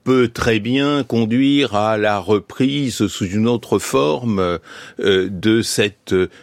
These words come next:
longue histoire, euh, que, euh, Marc a, a contée tout à l'heure. Euh, vous savez, euh, les mots, le lexique change, mais la grammaire ne change pas. Et c'est ça le,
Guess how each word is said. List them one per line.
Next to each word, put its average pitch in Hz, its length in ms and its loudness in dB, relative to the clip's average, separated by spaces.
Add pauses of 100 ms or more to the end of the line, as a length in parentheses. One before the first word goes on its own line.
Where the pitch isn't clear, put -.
(100)
longue 113 400 0
histoire, 120 640 -2
euh, 95 480 0 (200)
que, 95 580 0 (220)
euh, 101 60 -4
Marc 113 440 -4
a, 87 340 -4
a 92 100 -4
contée 95 420 -4
tout - 200 -20
à 117 80 0
l'heure. 160 320 0 (340)
Euh, 107 420 0
vous 127 120 -6
savez, 147 480 2 (140)
euh, 101 180 0 (180)
les 127 240 0
mots, 165 300 0
le 117 140 2
lexique 151 460 -2
change, 135 420 -4 (100)
mais 113 100 0
la 127 140 2
grammaire 139 560 -4
ne 104 140 -4
change - 280 -6
pas. 120 240 0 (120)
Et 110 100 -2
c'est - 140 0
ça 139 320 -2 (180)
le, 101 360 0